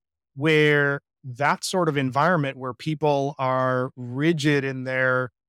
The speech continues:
role and execution, it doesn't really offer growth. So how do you create a balance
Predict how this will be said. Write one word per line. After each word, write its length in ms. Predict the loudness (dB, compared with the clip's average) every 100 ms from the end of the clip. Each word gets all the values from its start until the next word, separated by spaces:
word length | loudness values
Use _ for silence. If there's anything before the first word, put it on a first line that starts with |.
| -8
role 680 | 2 4 4 2 -2 -8 -12
and 120 | -8
execution, 880 | -8 -8 -10 -4 -4 -4 -10 -10 -16 _ _ _
it 100 | 0
doesn't 280 | 2 2 -2
really 240 | -2 -4
offer 380 | -2 -2 -2 -10
growth. 400 | -4 -2 -2 -6
So 180 | -8 -4
how 160 | 0
do 80 | 0
you 140 | -2
create 540 | -4 -6 -2 2 2 2
a 100 | -2
balance 720 | -2 0 2 0 -6 -12 -14